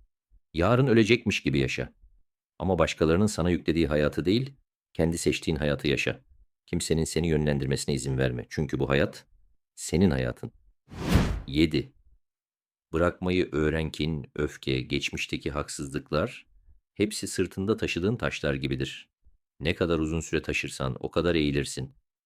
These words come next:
Hani şu an vardır ya, yıllardır hatırladığın bir olay. Birinin sana yaptığı bir haksızlık ve sen o anı tekrar tekrar yaşarsın. Ama o kişi belki hayatına devam ediyor, belki seni unuttu bile. Ama sen,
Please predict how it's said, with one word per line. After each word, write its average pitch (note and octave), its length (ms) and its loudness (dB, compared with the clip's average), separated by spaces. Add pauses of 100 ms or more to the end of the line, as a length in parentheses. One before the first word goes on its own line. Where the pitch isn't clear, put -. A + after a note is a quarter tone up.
(120)
Hani E2+ 160 -4
şu - 180 -2
an E2 180 0
vardır D2+ 320 -2
ya, B1 280 -2 (960)
yıllardır D#2 460 0
hatırladığın C#2+ 540 -2
bir C#2 60 0
olay. B1+ 280 -2 (640)
Birinin E2+ 240 2
sana E2 260 -2
yaptığı D2+ 360 -2
bir C2+ 80 -2
haksızlık C#2 680 -8 (360)
ve D2 80 -2
sen D2+ 360 -2 (480)
o D2+ 140 2
anı F#2 220 2
tekrar G2+ 420 0
tekrar F2+ 300 0
yaşarsın. C#2+ 540 -2 (520)
Ama D2+ 180 -2
o D2 100 -2
kişi - 260 -4
belki E2 260 0
hayatına D2+ 420 0
devam D2 280 0
ediyor, C2 420 -2 (260)
belki D#2+ 260 0
seni C#2+ 220 -4
unuttu C#2 340 -4
bile. B1 240 -6 (420)
Ama B1 200 -6
sen, B1+ 300 -6